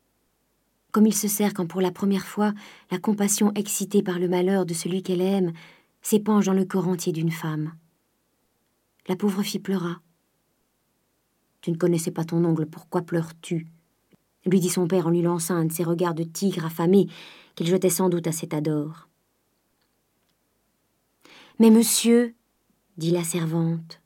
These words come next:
qui ne se sentirait pas de pitié pour ce pauvre jeune homme qui dort comme un sabot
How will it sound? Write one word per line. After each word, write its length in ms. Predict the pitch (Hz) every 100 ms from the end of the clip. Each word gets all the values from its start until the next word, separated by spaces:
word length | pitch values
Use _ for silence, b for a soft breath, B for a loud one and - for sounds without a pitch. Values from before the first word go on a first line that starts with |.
| _ _ _ _ _ _ _ _ _
qui 160 | - 311
ne 60 |
se 100 | -
sentirait 480 | 269 247 208 233 220
pas 140 | 240 214
de 80 |
pitié 340 | - 214 208 254
pour 160 | 220
ce 80 | -
pauvre 340 | 208 220 185 202
jeune 200 | 202 240
homme 200 | 269 -
qui 120 | 220
dort 240 | 233 220
comme 180 | - 220
un 80 | 208
sabot 460 | 208 208 196 285